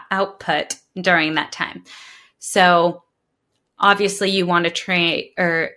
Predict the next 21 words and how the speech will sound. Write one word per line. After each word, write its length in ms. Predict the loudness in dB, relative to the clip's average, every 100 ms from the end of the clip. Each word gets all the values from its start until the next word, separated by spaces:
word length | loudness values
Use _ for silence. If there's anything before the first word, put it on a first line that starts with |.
| _
fuel 720 | _ -8 0 2 4 2 -2 -4
with 420 | -2 -2 -4 -16 _ _ _ _ _
protein, 720 | -8 -4 -4 -4 -4 -4 -8 _
carbohydrates 880 | -4 -4 0 -2 0 -2 -2 -8 -18 _ _ _ -6
prior 400 | 2 4 4 0
to 280 | -4 -8 -10 _
any 320 | -2 0 0 0
high 240 | 0 0
intensity 640 | 0 -4 -8 -8 -10 -10
training 640 | -10 -8 -6 -4 -2 -2 -4 -18 -20 -20 -20 _
and 160 | -4 0
honor 300 | 2 2 0
that. 240 | -2 -6 -10 _ _ _ 0
Now, 600 | 4 6 6 4 0 -8 _ _ _ _ _ _ _
it 160 | 0 2
becomes 440 | 0 0 0 -2
less 400 | 2 4 4 4
of 340 | 4 6 4 -2
a, 540 | -2 2 2 2 0 -4 _ _ _ _ _
you 200 | -8 -4
know, 440 | -2 -2 -4 -8